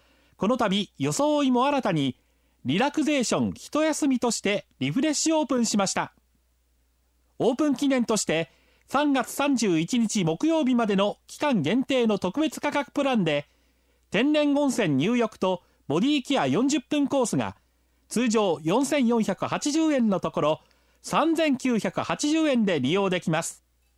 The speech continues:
ぜひこの機会に、天然温泉とリラクゼーションの相乗効果で、日頃の溜まった疲れを心地よくほぐしませんか？なお、こちらのプランにはタオルはついておりませんので、お持ちください。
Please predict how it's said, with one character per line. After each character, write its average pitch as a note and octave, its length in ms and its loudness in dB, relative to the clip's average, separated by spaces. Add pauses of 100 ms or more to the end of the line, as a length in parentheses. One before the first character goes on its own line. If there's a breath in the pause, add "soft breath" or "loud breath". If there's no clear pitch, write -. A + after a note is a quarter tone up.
(680)
ぜ A3 140 2
ひ - 120 -8
こ G3+ 140 0
の C4 80 0
機 - 100 -14
会 B3 220 0
に、 E3+ 260 -2 (320 soft breath)
天 C4 240 2
然 C#4+ 200 2
温 C#4 140 2
泉 A#3 220 0
と G3 300 -2 (200)
リ C#3+ 120 0
ラ C#4 120 0
ク D#4 100 -2
ゼ D4+ 160 0
ー - 40 0
シ - 100 -2
ョ A3 60 2
ン G3 80 2
の D#3 100 0
相 A#3+ 220 -2
乗 D4+ 200 -2
効 D4 200 -2
果 A#3 100 -2
で、 C#3+ 240 -2 (420 soft breath)
日 E3 140 -4
頃 C4 220 2
の B3 120 2
溜 G#3+ 120 0
ま C4 80 0
っ C4 120 -6
た B3+ 100 -2
疲 C4 220 -4
れ A#3 140 0
を F#3+ 180 -2 (140)
心 C4 300 -4
地 D4+ 100 0
よ D#4 100 2
く A#3 140 -2
ほ D3+ 120 -2
ぐ G#3+ 100 0
し A#3 100 0
ま F#3 80 2
せ G#3+ 140 0
ん F#3+ 80 0
か？ D3+ 260 -2 (960)
な G3+ 160 2
お、 E3+ 140 0
こ D#3+ 160 -2
ち C#4+ 120 -2
ら D4 80 2
の C#4+ 120 2
プ D4+ 100 -2
ラ C#4+ 80 2
ン C4 140 2
に A3+ 100 2
は E3 220 0 (240 soft breath)
タ C#4+ 160 2
オ D#4 100 2
ル A#3+ 100 2
は D3+ 140 2
つ - 160 -2
い C#4+ 100 2
て G3 120 0
お D3+ 100 2
り A3 100 2
ま C#4 120 0
せ C#4+ 100 0
ん C4 100 2
の G#3+ 120 2
で、 F3+ 180 0 (180)
お B2+ 80 -2
持 F3+ 140 0
ち - 80 -6
く G3 80 -2
だ F3+ 80 0
さ F#3+ 140 -2
い。 F#3 100 -4